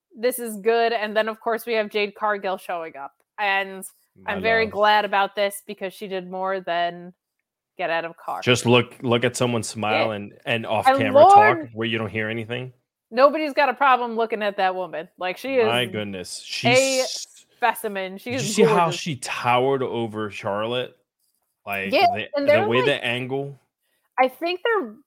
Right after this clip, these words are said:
Speaker 1: both, I think I looked those up. I'm pretty sure they're exactly the same. They're billed at exactly the same height, I think.
Speaker 2: Oh, she
Speaker 1: So it's
Speaker 2: looks
Speaker 1: just
Speaker 2: just
Speaker 1: cool
Speaker 2: amazing.
Speaker 1: because,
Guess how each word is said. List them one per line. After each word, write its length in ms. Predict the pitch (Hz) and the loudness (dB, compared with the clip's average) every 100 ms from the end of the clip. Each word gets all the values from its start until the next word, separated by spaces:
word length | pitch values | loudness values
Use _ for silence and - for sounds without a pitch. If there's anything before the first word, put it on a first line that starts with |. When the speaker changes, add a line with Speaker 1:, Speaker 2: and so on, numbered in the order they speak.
| _ | _
Speaker 1:
both, 360 | 233 254 254 - - | 2 2 0 -6 -10
I 40 | |
think 160 | 320 466 | -6 -4
I 40 | 311 | -2
looked 160 | 269 | -2
those 180 | 254 220 | -2 -4
up. 160 | 226 208 | -4 -6
I'm 80 | 196 | -10
pretty 180 | - 285 | -8 -8
sure 160 | 359 381 | -4 0
they're 180 | 285 | 0
exactly 460 | 214 208 190 - 214 | -2 -4 -4 -4 -8
the 140 | 190 | -8
same. 380 | - 202 185 185 240 | -8 -8 -8 -4 0
They're 80 | 220 | 2
billed 380 | 185 247 220 | 4 4 4
at 100 | 202 190 | 2 -2
exactly 420 | 202 190 190 175 | -2 -4 -4 -10
the 100 | 180 | -10
same 180 | 190 170 | -12 -8
height, 220 | 185 165 | -8 -8
I 80 | 180 | -10
think. 320 | 175 196 185 | -8 -4 -4
Speaker 2:
Oh, 240 | 147 135 131 - _ _ | -6 -14 -18 -20 _ _
she 200 | - - | -14 0
Speaker 1:
So 200 | 262 254 | 6 8
it's 80 | 254 - | 6 2
Speaker 2:
looks 40 | |
Speaker 1:
just 220 | 294 277 - | -8 -8 -8
Speaker 2:
just 100 | - | -4
Speaker 1:
cool 380 | 254 294 233 185 | -2 0 0 -2
Speaker 2:
amazing. 280 | - 196 | -4 -6
Speaker 1:
because, 420 | 139 214 190 - | -6 -12 -12 -18